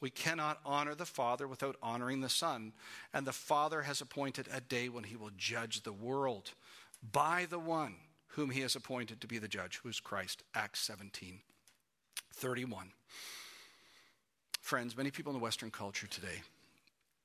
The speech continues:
believe they can believe in anything and they'll be okay. All roads lead to Rome. All gods lead to God. Wrong, not true.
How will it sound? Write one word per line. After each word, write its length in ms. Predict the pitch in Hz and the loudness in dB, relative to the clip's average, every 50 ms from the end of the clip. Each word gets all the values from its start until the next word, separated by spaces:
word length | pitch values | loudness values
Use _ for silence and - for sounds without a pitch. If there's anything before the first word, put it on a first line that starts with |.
| _ _ _ _ - - - - _ - | _ _ _ _ -2 -2 -2 -4 _ -8
believe 420 | - 123 131 135 143 147 147 143 120 | -4 -2 2 2 4 4 2 2 2
they 120 | 135 139 | 0 -2
can 160 | - 135 135 | -2 -2 -6
believe 320 | 127 135 139 139 139 135 123 | -4 -2 -2 0 0 0 0
in 80 | 120 | -2
anything 400 | 117 120 131 131 - 127 120 113 | -2 -2 -2 -2 -2 -4 -4 -4
and 80 | 110 113 | -4 -4
they'll 80 | 110 107 | -4 -4
be 160 | 107 110 101 | -4 -4 -6
okay. 400 | 98 104 - - 107 87 - - - _ _ _ _ - | -6 -6 -6 -6 -6 -6 -6 -8 -14 _ _ _ _ 4
All 220 | 135 143 151 156 147 | 6 6 6 6 4
roads 340 | 147 147 151 147 127 - | 2 2 2 0 -2 -4
lead 180 | 127 131 131 123 | -2 -2 -4 -4
to 60 | 127 | -4
Rome. 340 | 113 110 104 98 95 98 110 - - - - - - - - | -6 -6 -6 -8 -8 -10 -14 -16 -16 -14 -12 -12 -6 0 2
All 240 | 135 143 143 147 | 4 6 6 4
gods 460 | 139 127 131 131 127 131 135 123 113 135 | 4 4 4 4 4 4 2 0 0 0
lead 220 | 139 139 135 - | 2 0 0 0
to 120 | - - 135 | -2 -4 -4
God. 380 | 120 120 110 107 104 104 - - - - | -2 0 0 0 0 0 -4 -8 -14 -4
Wrong, 520 | 113 120 127 139 147 147 147 147 151 143 143 - - _ _ _ _ _ _ _ _ _ _ _ _ - | 0 4 4 4 4 4 2 -2 -4 -6 -10 -16 -20 _ _ _ _ _ _ _ _ _ _ _ _ -6
not 220 | 110 107 113 - - | -4 -4 -4 -2 -4
true. 280 | - - 101 92 92 | -4 -4 -4 -8 -12